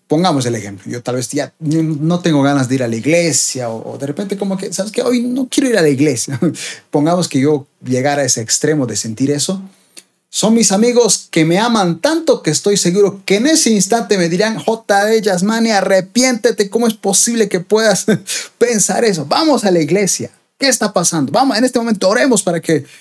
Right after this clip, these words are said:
ese primer amor no se apague". Tengo amigos así, que son mis amigos íntimos. Aclaro que en el caso de mi congregación, o tengo otros amigos de otras iglesias, yo soy igual sus amigos, es decir, yo en la iglesia a todos trato por igual.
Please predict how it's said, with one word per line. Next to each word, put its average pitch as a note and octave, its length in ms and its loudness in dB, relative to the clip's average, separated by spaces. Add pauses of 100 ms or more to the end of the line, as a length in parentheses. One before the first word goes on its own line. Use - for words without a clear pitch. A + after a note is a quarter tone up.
(240)
ese D3+ 240 0
primer D4 300 2
amor B3 240 2
no G#3+ 100 0
se F3 140 0
apague". - 320 -10 (800)
Tengo F#3+ 240 0
amigos D#3 320 0
así, A2 340 -8 (480)
que B2 100 -12
son A#2+ 180 -6
mis A2+ 160 -2
amigos E3 420 0
íntimos. - 720 -2 (1400)
Aclaro G#3+ 500 -2 (560)
que - 140 -12
en A2 100 -6
el G#2+ 100 -8
caso D3+ 220 -4
de C#3 100 0
mi B2+ 120 -2
congregación, A#2 680 -2
o G#2 140 -10
tengo C3+ 260 -2
otros C3+ 260 -4
amigos B2+ 360 0
de A#2 80 -6
otras A#2+ 260 -6
iglesias, D3 760 -2 (460)
yo C#4 160 2
soy C#4+ 140 4
igual E3+ 300 4
sus B2+ 200 -6
amigos, C3+ 440 0
es A#2+ 100 -6
decir, B2+ 240 0
yo B2 220 0
en A2+ 80 -4
la G#2+ 80 -4
iglesia C3 420 -2
a A#2 100 -8
todos F3+ 300 0
trato E3 300 -2
por A2+ 160 -4
igual. A#2 280 -4